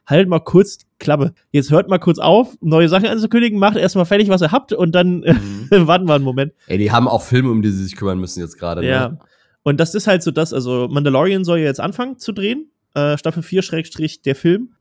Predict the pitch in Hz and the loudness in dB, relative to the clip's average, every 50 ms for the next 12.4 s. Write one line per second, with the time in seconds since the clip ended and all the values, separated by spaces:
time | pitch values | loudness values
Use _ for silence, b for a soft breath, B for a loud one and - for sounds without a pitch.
0 | - - 147 147 147 147 147 143 143 151 143 139 147 143 131 139 151 160 165 170 | -4 0 0 2 0 0 -2 -4 -6 -6 -4 -2 0 0 0 0 -2 -2 -4 -4
1 | - 165 143 147 165 - - 143 135 147 165 175 - 131 139 - - - 139 127 | -6 -6 -6 -6 -6 -8 -6 -6 -4 -4 -4 -6 -6 -10 -14 -14 -12 -10 -10 -10
2 | - - _ - 117 127 123 123 131 143 - - 165 156 175 190 190 190 165 160 | -10 -12 _ -10 -8 -8 -8 -6 -6 -8 -8 -6 -4 -2 -2 -2 -2 -4 -8 -10
3 | 185 196 - - 214 233 _ _ _ _ - 98 101 101 104 123 139 156 156 _ | -10 -12 -10 -10 -10 -10 _ _ _ _ -12 -10 -10 -8 -8 -8 -10 -10 -12 _
4 | _ _ - 127 131 120 127 - 131 131 127 127 135 135 131 127 127 - - 135 | _ _ -6 -4 -4 -4 -4 -4 -4 -2 -2 -2 -2 -4 -4 -4 -6 -8 -10 -10
5 | - - 156 151 151 165 165 165 - 190 190 220 - _ _ _ - 143 147 143 | -6 -4 -2 -2 -2 -4 -6 -6 -6 -6 -8 -8 -10 _ _ _ -2 0 0 0
6 | 135 - - - _ - 156 156 180 240 233 - 202 - - 233 226 - - 175 | -2 -8 -14 -12 _ -2 0 0 0 0 -4 -4 -8 -6 -6 -6 -6 -4 -4 -2
7 | 160 160 147 - 196 190 - 190 - - 170 - 165 139 127 160 190 202 170 135 | -2 0 -2 -2 -4 -6 -6 -8 -8 -8 -8 -6 -6 -6 -2 -2 0 0 0 -2
8 | 123 - - 160 160 - - - - - - - - - - - 147 151 147 143 | -4 -4 -4 -4 -4 -4 -10 -14 -14 -14 -10 -10 -10 -8 -6 -4 -2 0 2 2
9 | 135 131 131 _ - 135 147 - - - - 143 131 127 123 143 156 160 147 - | 0 0 -2 _ -4 -4 -4 -4 -4 -4 -2 0 0 0 0 -2 -4 -6 -6 -2
10 | - 160 147 - 165 147 139 131 - 139 127 147 - - 113 117 127 127 - 123 | -2 -2 -2 0 -2 -2 -2 -4 -4 -4 -4 -4 -6 -8 -8 -10 -10 -10 -8 -8
11 | 120 120 120 123 120 123 113 123 120 120 123 123 - - - - 120 - 127 127 | -8 -6 -6 -6 -6 -6 -8 -8 -8 -8 -8 -10 -10 -12 -10 -10 -8 -6 -6 -8
12 | 143 - - - - - _ | -8 -10 -14 -20 -20 -20 _